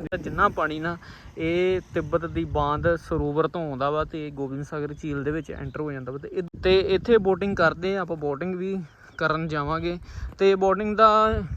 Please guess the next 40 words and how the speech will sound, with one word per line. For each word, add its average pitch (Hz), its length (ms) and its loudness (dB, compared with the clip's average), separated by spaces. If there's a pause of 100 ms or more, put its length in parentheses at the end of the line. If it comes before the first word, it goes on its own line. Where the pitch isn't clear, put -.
(120)
ਜੇ 175 120 -2
ਤੁਸੀਂ 202 380 -2
ਆਪਦੀ 180 200 0
ਸਪੈਸ਼ਲ 170 440 0
ਬੋਟ 160 280 -2
ਲੈਣੀ 165 360 -2
ਤਾਂ 170 120 -2
ਉਹਦਾ 156 260 -4
ਕੋਈ, 156 420 0
ਅਹ, - 1040 -2
ਪੰਦਰਾਂ 170 360 2
ਮਿੰਟਾਂ 170 400 0
ਦਾ 165 220 0
ਕੋਈ 156 140 -4
ਸਾਢੇ 156 340 -4
ਚਾਰ 156 280 0
ਸੌ, 160 300 -6
ਫਿਰ 160 200 -6 (500)
ਅੱਧੇ 165 280 -4
ਘੰਟੇ 151 280 -4
ਦਾ 143 240 -4 (420)
ਕੋਈ 151 180 -6
ਸਾਢੇ, 165 460 -2
ਸਾਢੇ 170 280 0
ਸੱਤ 156 220 -4
ਸੌ। - 160 -10
ਤੇ 139 100 -8
ਇਹ 175 220 -2
ਮਿੱਤਰੋ 233 520 8 (440)
ਆ 175 140 8
ਜਿਹੜੀਆਂ 202 280 2
ਪੌੜੀਆਂ 185 400 0
ਤੁਸੀਂ 208 140 0
ਦੇਖਦੇ 185 260 2
ਪਏ 202 140 2
ਜੇ, 214 140 6
ਇੱਧਰ 185 300 0
ਦੀ 190 160 -2
ਆਪਾਂ 165 240 2
ਜਾਵਾਂਗੇ 170 380 -2